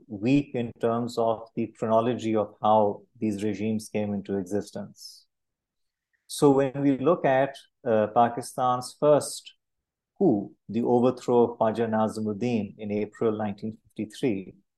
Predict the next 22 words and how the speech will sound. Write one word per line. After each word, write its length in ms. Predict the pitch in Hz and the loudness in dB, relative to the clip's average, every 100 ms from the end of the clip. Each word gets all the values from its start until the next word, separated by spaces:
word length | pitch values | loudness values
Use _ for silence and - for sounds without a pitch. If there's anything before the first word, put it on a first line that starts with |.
| _ _ _ _ _ _ _ 143 | _ _ _ _ _ _ _ 4
uh, 220 | 131 131 131 113 | 6 6 2 -2
this 260 | 147 - | -2 0
was 540 | 165 147 143 143 143 - 104 | 4 6 4 0 -4 -10 -6
before 720 | 113 - 196 185 110 104 104 _ _ 104 | -6 -2 2 4 4 2 -8 _ _ -4
the 140 | 117 | -2
Mutual 420 | 117 120 - 123 | -2 -4 -2 -2
Assistance 560 | 117 120 - - 117 - | -2 -4 -8 -8 -10 -2
Pact, 360 | 110 107 113 _ _ _ _ _ _ - | -2 -2 -6 _ _ _ _ _ _ -4
and 200 | 127 127 | 0 0
it 100 | 120 | 4
wasn't 380 | 139 139 143 117 | 4 4 0 -2
really 260 | 127 131 | -2 0
until 320 | 127 120 131 | -2 -2 -4
nineteen 400 | 120 120 117 131 - | -2 -2 -4 -10 -8
fifty-five 760 | 120 - 120 - 135 123 104 - _ _ | -8 -6 -8 -4 -2 0 -2 -6 _ _
that 280 | 107 113 - | -2 0 0
large-scale 840 | 104 110 120 123 - - 113 113 107 | 0 4 4 2 -4 -4 0 2 0
U 280 | 107 113 | 0 2
S 360 | 110 110 - - _ | 2 0 -12 -18 _
military 500 | 113 113 110 113 120 | -2 0 -2 -2 -4
and 100 | 110 | -2
economic 500 | 104 113 104 104 107 | -4 -4 -2 -2 -4